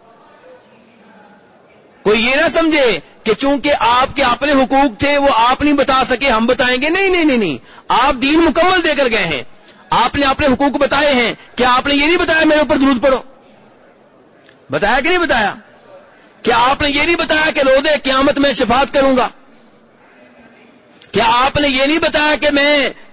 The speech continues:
تمام لوگوں کا امام ہوں اور سید ہوں؟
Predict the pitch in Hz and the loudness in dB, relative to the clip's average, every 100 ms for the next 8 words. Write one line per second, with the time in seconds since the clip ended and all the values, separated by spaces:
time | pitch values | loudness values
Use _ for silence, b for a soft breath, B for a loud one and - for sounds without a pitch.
0 | - 254 254 285 285 254 262 285 285 277 | -4 -2 0 0 0 0 2 2 2 -2
1 | 247 254 247 269 285 277 277 262 - 262 | -2 0 0 0 0 2 2 2 0 -2
2 | 277 277 247 | -2 -2 -2